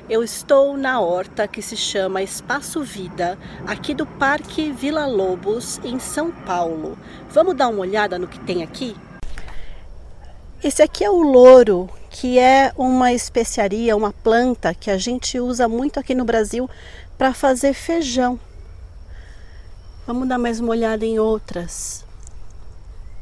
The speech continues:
Olha que lindo! Esse vocês vão reconhecer, ele se chama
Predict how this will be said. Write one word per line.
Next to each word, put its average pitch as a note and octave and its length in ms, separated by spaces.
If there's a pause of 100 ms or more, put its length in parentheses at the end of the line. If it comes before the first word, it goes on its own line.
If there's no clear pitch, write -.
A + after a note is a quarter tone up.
(2500)
Olha B3+ 140
que - 120
lindo! G#3 460 (680)
Esse F3+ 320
vocês G#3+ 440
vão F#3 160
reconhecer, B3 680
ele F3+ 240
se - 160
chama C4+ 560